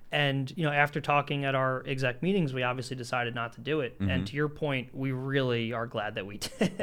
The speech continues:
Speaker 2: Yeah.
Speaker 1: Uh, but it wasn't easy to say no.
Speaker 2: Yeah,
Speaker 1: Yeah.
Speaker 2: yeah, 'cause I mean, you know, I remember in the bear market, uh, at some point I was, I, I had to sell, like, you know, one to two Bitcoin a month just to keep running operations 'cause, you know, the burn was negative.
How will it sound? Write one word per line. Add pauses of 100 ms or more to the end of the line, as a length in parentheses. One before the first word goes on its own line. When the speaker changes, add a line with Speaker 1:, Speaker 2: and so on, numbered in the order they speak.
Speaker 2:
Yeah. (600)
Speaker 1:
Uh,
but
it
wasn't
easy
to
say
no. (340)
Speaker 2:
Yeah,
Speaker 1:
Yeah.
Speaker 2:
yeah,
'cause
I
mean,
you
know,
I
remember
in
the
bear
market,
uh,
at
some
point
I
was, (120)
I,
I
had
to
sell,
like,
you
know,
one
to
two
Bitcoin
a
month (220)
just
to
keep (140)
running
operations
'cause,
you
know,
the
burn
was
negative.